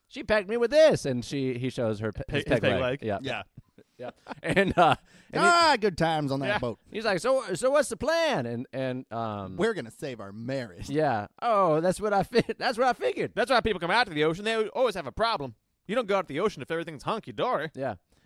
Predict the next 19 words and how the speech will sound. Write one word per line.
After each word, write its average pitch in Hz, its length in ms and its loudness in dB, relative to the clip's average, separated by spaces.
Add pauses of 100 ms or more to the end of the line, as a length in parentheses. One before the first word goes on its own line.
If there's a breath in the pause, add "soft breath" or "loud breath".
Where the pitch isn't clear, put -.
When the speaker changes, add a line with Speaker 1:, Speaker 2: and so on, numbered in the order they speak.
Speaker 1:
And 143 80 -8
he's - 20 -2
Speaker 3:
It's 165 80 0
Speaker 1:
like, 151 200 4
Speaker 3:
terrible 175 440 4
out 120 200 -10
there. 117 200 -8 (340)
Speaker 1:
and, 143 220 0
uh, 127 220 4
and, 135 240 -6
and 147 180 -4
he's 165 100 -6
like, 156 140 2
"So 220 100 -4
what's 247 160 0
the 220 60 -4
plan?" 254 560 -2
And, 143 240 -2
and 131 420 -4